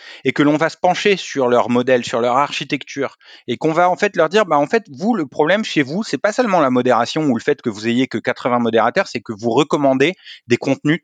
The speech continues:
toxiques, en fait. Et peut-être que si vous laissiez donnons-nous cette chance.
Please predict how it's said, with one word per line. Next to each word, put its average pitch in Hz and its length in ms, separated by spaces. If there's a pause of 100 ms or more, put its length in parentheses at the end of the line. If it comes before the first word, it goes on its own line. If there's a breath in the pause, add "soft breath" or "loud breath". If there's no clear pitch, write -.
(140)
toxiques, - 460 (200)
en 104 80
fait. - 260 (280 loud breath)
Et 131 60
peut-être - 480
que 156 120
si - 200
vous 170 160
laissiez 156 480 (460)
donnons-nous 123 420
cette 196 180
chance. 202 300